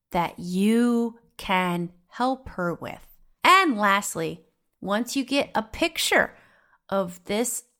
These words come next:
audience, then go into that audience and speak to, find people who you think could be your I C A and talk to her directly.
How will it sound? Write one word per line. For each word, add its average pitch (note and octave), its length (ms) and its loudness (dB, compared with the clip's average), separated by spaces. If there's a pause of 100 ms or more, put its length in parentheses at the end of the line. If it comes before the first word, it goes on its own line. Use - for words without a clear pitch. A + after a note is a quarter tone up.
audience, G#3 880 4 (460)
then G3 340 0
go A#3 540 4
into C4+ 720 2
that G#3 240 4
audience F3+ 680 0
and F3+ 220 -6
speak - 640 -4
to, A#3 160 -6
find B3+ 680 4
people F#3+ 540 -4 (240)
who B3 140 0
you G#3+ 180 0
think F3+ 440 -4 (380)
could G3 240 -2
be F3+ 180 -2
your E3+ 140 -2
I F3 140 0
C E3+ 260 -4
A E3 280 -4 (240)
and F3 280 -4
talk F#3 380 2
to F#3 100 -2
her F#3 180 0
directly. F3 720 -6